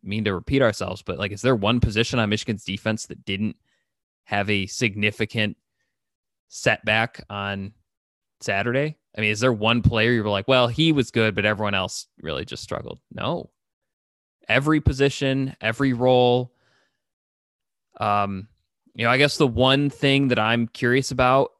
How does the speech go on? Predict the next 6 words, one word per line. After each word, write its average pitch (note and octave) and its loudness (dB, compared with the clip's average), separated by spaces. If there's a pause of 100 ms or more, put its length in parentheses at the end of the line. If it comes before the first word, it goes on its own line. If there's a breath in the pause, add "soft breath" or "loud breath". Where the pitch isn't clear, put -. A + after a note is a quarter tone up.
is G2+ -2 (1500)
what A#2+ -2
you A#2 0
mentioned A2+ 0
about G2+ -2
Shibley A2 -2